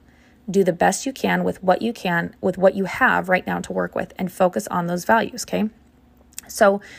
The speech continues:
as you're building your week, you focus on God and yourself. You focus on your marriage. You put in family time, like family dinner. That's a sacred time for us.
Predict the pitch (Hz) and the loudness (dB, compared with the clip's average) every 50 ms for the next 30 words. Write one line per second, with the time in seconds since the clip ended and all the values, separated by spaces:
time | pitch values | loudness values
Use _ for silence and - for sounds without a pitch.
0 | - - - - - - _ _ _ 202 208 233 240 277 285 277 269 254 247 233 | -20 -20 -20 -20 -20 -20 _ _ _ 4 4 4 2 2 4 4 4 4 4 2
1 | 220 190 180 180 180 - - - - - - - _ _ _ 190 175 180 190 196 | 2 2 2 0 0 -2 -2 -6 -12 -20 -20 -20 _ _ _ -6 -2 0 4 4
2 | 202 214 208 - 208 196 190 - 208 202 - - 190 180 175 175 175 170 - 180 | 4 4 4 4 4 4 4 2 -2 -4 -4 -4 -2 -2 0 0 -2 0 2 4
3 | 175 170 175 170 170 165 165 - - - - - - - 190 185 - 190 185 180 | 4 4 2 0 -2 -4 -4 -2 -2 -4 -4 -4 -6 -8 -10 -4 0 0 0 0
4 | - 190 - - - - 185 180 180 180 180 185 180 170 170 165 - 156 175 - | 0 -4 -4 -6 -4 -2 -2 0 0 0 -2 -2 -2 -2 -2 -4 -4 -6 -10 -8
5 | - 185 180 180 - 202 185 190 185 185 180 180 - - _ _ - - - 202 | -6 -6 -8 -2 -2 0 2 2 2 0 -2 -4 -8 -16 _ _ -8 -2 2 2
6 | 196 190 185 175 175 - - - - - 165 - - - - 175 170 170 185 208 | 2 2 0 -4 -4 -6 -6 -6 -6 -6 -8 -10 -10 -6 -4 -2 0 2 2 2
7 | 208 202 226 240 226 185 160 160 - _ _ _ _ _ _ _ _ - 175 170 | 2 2 2 2 2 2 0 -2 -6 _ _ _ _ _ _ _ _ 0 2 2
8 | - - 311 294 - - 190 190 - 226 214 208 - 214 240 262 247 - - - | 2 2 0 -2 2 0 0 2 2 0 0 0 -2 0 0 0 0 0 0 0
9 | - - - - - | 0 -2 -6 -12 -16